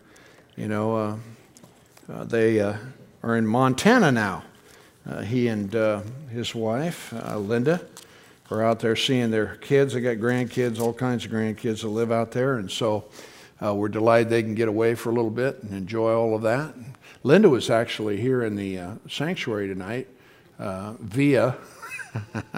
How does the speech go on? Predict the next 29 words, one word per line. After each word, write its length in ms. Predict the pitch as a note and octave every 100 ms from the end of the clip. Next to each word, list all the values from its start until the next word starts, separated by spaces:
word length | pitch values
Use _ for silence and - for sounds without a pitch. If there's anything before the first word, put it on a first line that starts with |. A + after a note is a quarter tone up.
| - - - - -
I 140 | A#2
don't 100 | A2+
know, 100 | F#2+
whatever 440 | G2 B2 B2 A2+ G#2+
equipment 400 | - C#3+ A#2+ G#2
they 140 | A#2
use 280 | A2+ C3 B2
so 180 | C3+ A2+
that 100 | G#2+
she 160 | C3
can 100 | A2+
talk 300 | G#2 C3 A#2
to 80 | -
the 160 | F#2+ F#2+
musicians 600 | G#2 G2+ C3 B2 A2+ G2
and 140 | F#2+
singers 440 | - C#3+ A#2 G#2+ A2
while 140 | G#2+
they're 120 | G2
doing 240 | F#2+ B2 A#2+
it. 160 | - - - - - -
And 160 | - E2+
so 180 | - G2+
it's 120 | -
really 240 | G#2+ G#2
good. 320 | - G2 F2 -
Praise 380 | F2+ F#2+ G2+
God. 400 | - G2+ F#2+ D#2+
Amen. 560 | A2 A#2 G#2 A2 G2 -